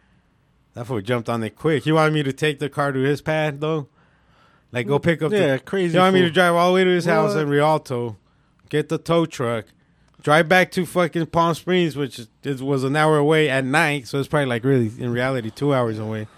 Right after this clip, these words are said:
Speaker 1: Drive back, get the car, take it to his house. And I was like, "Nah, bro, I ain't got that kind of time. I'm fucking tired, dog."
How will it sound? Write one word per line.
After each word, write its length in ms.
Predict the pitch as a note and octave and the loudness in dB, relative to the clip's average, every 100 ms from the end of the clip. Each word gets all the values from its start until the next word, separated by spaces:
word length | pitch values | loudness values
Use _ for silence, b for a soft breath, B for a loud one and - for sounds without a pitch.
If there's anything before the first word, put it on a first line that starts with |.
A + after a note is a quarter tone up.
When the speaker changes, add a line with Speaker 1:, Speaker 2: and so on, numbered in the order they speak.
| b b b b b b b b _ _ _ _ _ - | b b b b b b b b _ _ _ _ _ 0
Speaker 1:
Drive 280 | C#3 D3 | 2 2
back, 280 | D3 E3+ D3 | 2 2 2
get 160 | E3 E3+ | 0 0
the 100 | G3+ | 0
car, 500 | - G#3+ F#3+ E3+ D3 B2+ - _ | 4 6 6 2 -4 -14 -20 _
take 220 | E3+ D#3+ | -2 -2
it 120 | E3+ | -2
to 80 | F3+ | 0
his 140 | F#3+ E3 | 0 0
house. 540 | F3 D#3 C#3+ B2+ - _ _ - | -2 -2 -4 -10 -20 _ _ -14
And 280 | - C3+ C3+ | -8 -6 -6
I 120 | B2 | -4
was 120 | B2+ A#2+ | -4 -4
like, 120 | C3+ | -6
"Nah, 240 | F#3+ G3+ | -2 -2
bro, 180 | D#3 F3 | 0 2
I 80 | F3 | 2
ain't 140 | F#3+ | 0
got 160 | F3+ E3+ | -2 -4
that 140 | D3+ | -6
kind 160 | - C#3+ | -6 -8
of 100 | A#2+ | -6
time. 240 | - F#3 | -4 -2
I'm 100 | E3 | -2
fucking 320 | E3 F3+ C3 A2 | -2 -6 -8 -8
tired, 480 | E3+ G3 F3+ C#3 | -2 0 0 -2
dog." 280 | C3+ D#3+ D#3 | -2 -2 -2